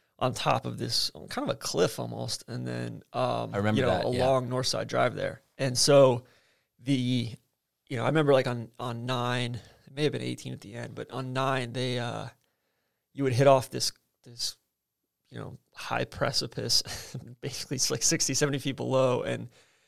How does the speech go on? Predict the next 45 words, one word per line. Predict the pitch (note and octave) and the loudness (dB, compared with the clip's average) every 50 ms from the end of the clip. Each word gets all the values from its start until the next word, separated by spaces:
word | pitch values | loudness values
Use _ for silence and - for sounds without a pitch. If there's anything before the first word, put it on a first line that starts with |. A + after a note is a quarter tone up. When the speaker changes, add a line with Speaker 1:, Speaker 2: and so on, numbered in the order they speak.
| _ - | _ 0
Speaker 1:
like, | C#3+ D3+ | 4 6
it | G#3+ | 6
was | B3+ A#3+ | 6 8
one | B3 A#3 | 6 6
of | A3 | 8
the | G3+ | 8
most | E3 C3 A2+ A#2 | 6 6 4 2
dangerous | C#3+ C#3 C#3+ D3 C#3+ C#3+ B2+ B2 | 2 2 2 2 2 2 0 0
courses | - - D3 C#3+ B2 C3 C#3 C3 | 0 0 0 0 0 0 -2 -4
to | - A#2+ | -4 -6
play | - - C3 B2 A#2+ B2 A2+ A2+ A2 B2+ B2 _ _ _ _ - | -4 -2 -2 0 0 0 -2 -4 -6 -8 -12 _ _ _ _ -14
just | C3 A#2 - - | -12 -10 -6 -6
because, | B2+ - C3 A#2 A2 B2 - - | -4 -4 -4 -4 -6 -8 -10 -10
like, | - A#2 - - - - _ B2 | -10 -10 -10 -12 -18 -16 _ -4
there | C3 C#3 | -2 0
were | C#3 B2 | 0 0
balls | B2+ B2+ A#2+ A#2+ A#2+ B2+ - | 0 0 0 0 0 0 -2
coming | - D3 B2 A#2 | -6 -6 -8 -8
from | B2 - A2+ - | -10 -12 -12 -10
everywhere. | - G#2+ - - - - - - A#2 _ _ _ _ _ | -10 -10 -10 -8 -8 -8 -8 -10 -12 _ _ _ _ _
You | C3+ | -20
know, | - G#2+ | -14 -8
you | A#2+ A#2+ B2 | -6 -4 -4
were, | B2 A#2+ A2 G2+ - _ _ _ _ | -4 -4 -6 -10 -16 _ _ _ _
you | - A#2+ B2 C3+ | -8 -6 -4 -4
were | B2+ C3+ B2+ | -2 -4 -4
probably | - - - - A2+ A#2 A#2+ A2+ | -6 -6 -4 -2 -2 -2 -2 -4
gonna | A#2 A#2 A2+ | -6 -6 -8
get | A2+ - | -8 -8
hit | - A2+ A#2+ G#2+ - - - | -6 -4 -4 -4 -4 -4 -6
out | F2+ - - | -6 -6 -4
there, | A2 G#2+ G2 | -6 -6 -4
but | - B2 | 0 4
there | - G3 | 6 6
were | G#3+ - | 6 6
some | - E3+ F3 | 4 2 -2
cool | - - E3 D#3+ B2+ B2+ | -2 -2 0 0 2 4
holes. | C#3+ D3+ C3 A#2+ | 4 4 4 2
There | A#2+ B2 | 0 -4
was | B2+ A#2+ A#2+ | -6 -6 -6
one | A#2 A#2+ B2 C3+ B2+ B2 A#2+ - _ _ _ _ _ _ _ _ _ _ _ | -6 -4 -4 -4 -4 -4 -6 -10 _ _ _ _ _ _ _ _ _ _ _
that | - A#2 A#2 A#2 A2+ - - | -4 -2 0 -2 -2 0 2
dogleg | A#2+ B2 C3 C#3 C3+ C#3 B2 A#2 | 4 4 6 6 6 4 2 2
right, | A2 A2+ B2 B2 B2 B2 B2+ - - _ _ | 0 -2 0 0 0 0 -2 -4 -8 _ _
you | - | -20